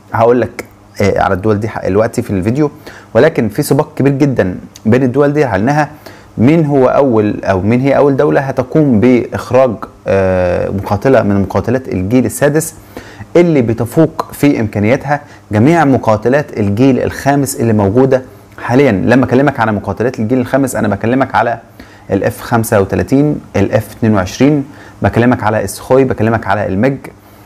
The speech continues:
بكلمك على ال جي توينتي اللي هي الطائرة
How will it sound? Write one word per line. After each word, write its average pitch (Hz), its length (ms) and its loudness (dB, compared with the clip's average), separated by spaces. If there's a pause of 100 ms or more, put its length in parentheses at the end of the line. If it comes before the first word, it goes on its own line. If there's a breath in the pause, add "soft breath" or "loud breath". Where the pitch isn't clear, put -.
(140 loud breath)
بكلمك 139 360 0
على 127 280 0
ال 104 320 0
جي 123 280 2
توينتي 131 600 0
اللي 101 140 0
هي 110 380 2
الطائرة 101 420 0